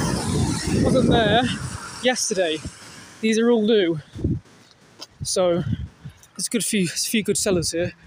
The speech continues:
I'm gonna have to check the other side of the road as well. So there we are. There's a Volkswagen, a Citroen.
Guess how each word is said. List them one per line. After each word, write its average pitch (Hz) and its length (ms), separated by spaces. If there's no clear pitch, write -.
I'm 202 80
gonna 202 40
have 180 80
to 165 60
check 233 220
the 208 80
other 175 100
side 190 140
of 170 80
the 185 80
road 185 200
as 156 120
well. 160 280
So 190 140
there 185 100
we 185 80
are. 165 200
There's 190 120
a 175 280
Volkswagen, 202 580
a 147 40
Citroen. 190 800